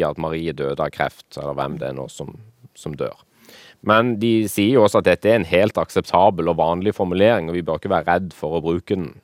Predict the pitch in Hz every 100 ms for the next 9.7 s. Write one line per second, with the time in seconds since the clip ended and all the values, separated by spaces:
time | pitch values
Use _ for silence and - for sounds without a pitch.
0 | _ _ 73 69 67 - - 76 87 -
1 | - _ - - - _ 95 107 123 101
2 | 107 98 104 101 - 110 120 165 143 87
3 | 85 95 92 87 82 80 78 76 120 131
4 | 73 87 90 110 - 92 98 85 87 87
5 | 90 - 107 90 85 131 - - 78 60
6 | - _ _ _ - 85 87 120 95 90
7 | 87 90 - 82 82 - 76 85 - 104
8 | 73 87 - 85 80 76 - - 90 90
9 | - 73 69 71 - 73